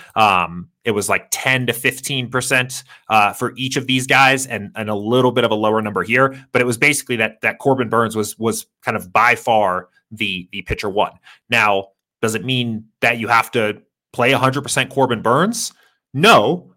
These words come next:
but it does kind of explain why in your top twenty lineups that we're getting from this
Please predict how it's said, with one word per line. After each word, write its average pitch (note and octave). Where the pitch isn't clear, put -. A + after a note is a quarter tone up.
but D#3
it D#3
does A#3
kind G3+
of D3
explain D#3
why D3
in C3
your A#2+
top D3
twenty C#3
lineups B2
that A#2+
we're A2
getting A#2+
from A#2
this A2+